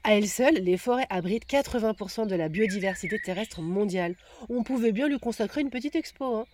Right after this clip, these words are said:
Donc, bah, vous verrez quoi dans cette expo ? J'ai envie de vous parler des œuvres qui m'ont le plus touchée.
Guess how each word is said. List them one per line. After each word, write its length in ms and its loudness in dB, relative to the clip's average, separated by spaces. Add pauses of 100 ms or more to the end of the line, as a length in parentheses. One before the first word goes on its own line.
(300)
Donc, 380 0
bah, 240 -8
vous 100 2
verrez 240 2
quoi 220 0
dans 80 0
cette 180 -8
expo ? 300 -10 (1700)
J'ai 140 6
envie 200 6
de 40 2
vous 100 2
parler 220 6
des 240 4
œuvres 280 6
qui 180 -4
m'ont 80 4
le 100 4
plus 240 -2
touchée. 380 -8